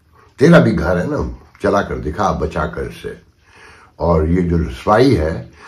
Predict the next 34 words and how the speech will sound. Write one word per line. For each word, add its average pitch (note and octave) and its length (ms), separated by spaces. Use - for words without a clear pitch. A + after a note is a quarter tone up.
ये G3+ 160
कितनी E3 340
महंगी F#2+ 460
और F2 120
सस्ती - 480
है। A1 120
तो D3 100
वहाँ D#3+ 240
जो C3 180
कुछ E3+ 240
हो G#2+ 160
रहा E2+ 100
है G#2 140
ना, F3 120
वो G#2 80
बिल्कुल F#2+ 320
normal E2 480
है - 200
अब A#1 100
मेरे B1+ 280
नज़दीक। - 480
देखिए, E3+ 180
मैं D#3 160
बहुत G2+ 240
अरसे F2+ 260
से F2 120
कह E2 160
रहा E2 120
हूँ D#2+ 200
कि E2 100
पचहत्तर F#2+ 500
साल D2+ 420
बोया D2 340
है D#2+ 440